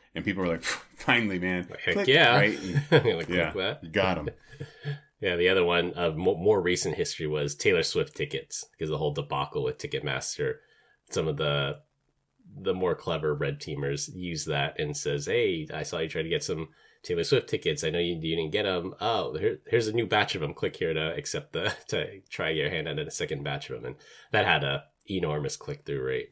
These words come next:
Speaker 2: So yeah, just taking those current event lures, fi-, figuring out what people will enjoy and click on. And a lot of times it's money, comes down to money.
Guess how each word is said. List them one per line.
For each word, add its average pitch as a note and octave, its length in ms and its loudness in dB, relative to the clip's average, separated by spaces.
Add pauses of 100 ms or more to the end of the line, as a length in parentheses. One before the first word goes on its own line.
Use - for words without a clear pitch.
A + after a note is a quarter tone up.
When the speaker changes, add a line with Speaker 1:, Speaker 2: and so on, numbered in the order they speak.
Speaker 2:
So - 180 -6
yeah, B1+ 180 -4
just - 240 -8 (380)
taking G#2+ 280 4
those E2+ 460 2
current F2 280 0
event D2+ 240 6
lures, C#2+ 540 2 (180)
fi-, E2+ 180 -2
figuring C#2+ 300 0
out B1 40 -2
what C2+ 140 -4
people C#2+ 460 -4 (420)
will - 220 -4 (260)
enjoy D2+ 380 0
and B1+ 100 -2
click C#2 220 -8
on. C2 260 -8 (180)
And C2+ 240 -8
a E2 80 -16
lot G#2 140 0
of A#2+ 60 -2
times C#3 200 2
it's - 140 -4
money, A#2+ 340 2
comes D#2+ 140 -10
down E2 100 -4
to D#2+ 60 -4
money. D#2+ 340 -4